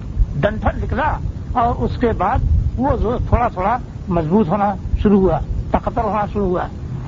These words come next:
فاستغلظ فاستوی، پھر وہ ذرا موٹا ہو گیا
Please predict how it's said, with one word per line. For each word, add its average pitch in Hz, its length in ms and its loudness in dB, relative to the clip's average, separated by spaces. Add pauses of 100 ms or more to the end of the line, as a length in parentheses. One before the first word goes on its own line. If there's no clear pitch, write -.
(800)
فاستغلظ 247 640 0
فاستوی، 165 440 -4 (440)
پھر 247 100 4
وہ 240 140 0
ذرا 220 200 -2
موٹا 220 340 -2
ہو 214 180 -2
گیا 233 220 -2